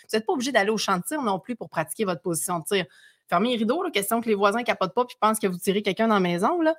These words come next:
Mais il y a possibilité aussi de prendre votre arme dans la maison. Toujours sécurisé, vous pouvez garder votre cadenas de pontet, fait qu'il n'y a pas de danger.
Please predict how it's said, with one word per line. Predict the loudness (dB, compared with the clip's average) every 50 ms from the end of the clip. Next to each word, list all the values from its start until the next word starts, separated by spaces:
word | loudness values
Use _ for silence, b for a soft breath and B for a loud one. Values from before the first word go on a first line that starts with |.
| b b b b b b 0
Mais | 0 0 0 0 0
il | 0
y | 2
a | 2
possibilité | 2 0 0 -2 -4 -4 -4 -4
aussi | -4 -4 -6
de | -6 -2
prendre | 0 0 2 4 2
votre | 0 2 2
arme | 0 0 2
dans | 2 0
la | 2 2 2
maison. | 2 2 2 2 2 0 0 0 -2 _ _ _ _ _ _ _ _ _ _ _ -16 -16 _ _
Toujours | -10 -6 -6 -4 -4
sécurisé, | -4 -2 -2 0 2 2 2 2 0 -2
vous | -4 -4 0
pouvez | 2 4
garder | 4 4 4 2
votre | 0 0 0 2
cadenas | 2 2 4 2 0 0
de | 0
pontet, | 0 0 0 2 0 -2 -4
fait | -4 -4
qu'il | -4
n'y | 0
a | 0
pas | 0
de | 2 4
danger. | 4 4 4 2 2 0 0 -2